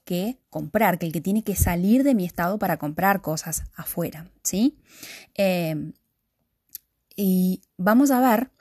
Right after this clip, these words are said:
que distintos países van a tener distintas estrategias en Europa para poder acumular oro y plata. Todos ese, e-, esos metales preciosos que van a salir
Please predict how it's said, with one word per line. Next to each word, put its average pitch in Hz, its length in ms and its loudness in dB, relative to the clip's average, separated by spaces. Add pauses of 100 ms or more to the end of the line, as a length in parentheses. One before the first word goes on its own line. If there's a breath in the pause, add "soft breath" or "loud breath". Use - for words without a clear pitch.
(520 soft breath)
que - 340 -6
distintos 240 540 2
países 240 400 2
van 208 140 -2
a 202 40 -4
tener 190 280 -2
distintas 247 480 4
estrategias 170 720 -2
en 170 80 0
Europa 170 380 -2
para 165 180 -6
poder 170 180 -6
acumular 185 680 -2
oro 214 220 4
y 160 60 0
plata. 156 440 -10 (1400 loud breath)
Todos 403 260 4
ese, 240 480 0 (120)
e-, - 200 -2
esos 233 200 0
metales 214 320 0
preciosos 190 400 -4
que - 100 -8
van 180 120 -4
a 196 60 -4
salir 190 460 -4